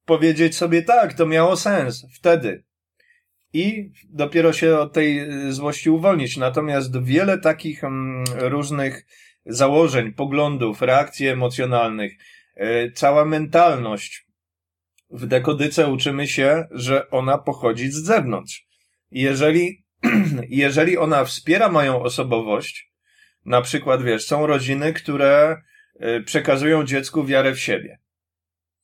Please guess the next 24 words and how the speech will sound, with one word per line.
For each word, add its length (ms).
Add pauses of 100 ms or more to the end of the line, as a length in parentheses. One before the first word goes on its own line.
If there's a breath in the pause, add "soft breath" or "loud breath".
(520)
Wiem, 460
wiem, 400
wiem, 300 (340)
wiem, 340
że 120
są, 260
tak? 200
Może 280
nie 140
znam 180
do 120
końca, 420
e, 40 (600)
w 60
stu 180
procentach 500
z 60
autopsji, 500
na-, 200
natomiast 500
wiem, 200
że 120
są. 240 (540 soft breath)
E, 280